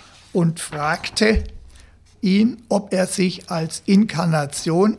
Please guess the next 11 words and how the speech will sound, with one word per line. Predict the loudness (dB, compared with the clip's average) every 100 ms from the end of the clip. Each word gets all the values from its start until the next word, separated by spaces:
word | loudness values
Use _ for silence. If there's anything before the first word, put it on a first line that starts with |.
| 0
ihres | 0 0 -2 -8
verstorbenen | -8 -8 -6 -2 -2 -2 -4 -4 -6
Sohnes | -6 -2 0 2 0 -4
betrachte. | -10 -8 -4 -4 -4 -10 -10 -12 -20 _ _ _ _ -20 _ _ -2
Dies | 4 4 2 -8 -10
soll | -4 -2 -2
Gyaltsen | -4 -4 -2 -2 -2 -4 -2 -2
Norbu | 0 0 2 2 2
spontan | -6 -8 -4 -4 -4 -4 -2 -2
verneint | -2 0 0 2 0 -2
haben. | -6 -8 -8 -12